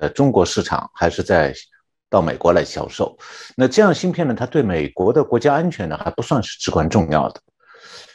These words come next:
但是啊，这个跨国公司它不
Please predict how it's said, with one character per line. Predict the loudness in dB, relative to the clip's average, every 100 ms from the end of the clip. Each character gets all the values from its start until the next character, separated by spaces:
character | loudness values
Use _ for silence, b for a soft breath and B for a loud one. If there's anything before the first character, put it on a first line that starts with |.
| B _ _ _ _ 2
但 | 2
是 | 4 2
啊， | 2 -2 _ -4
这 | 2
个 | 0
跨 | 0 2 4 4
国 | 2
公 | 2 0
司 | -4 -2
它 | -2
不 | -2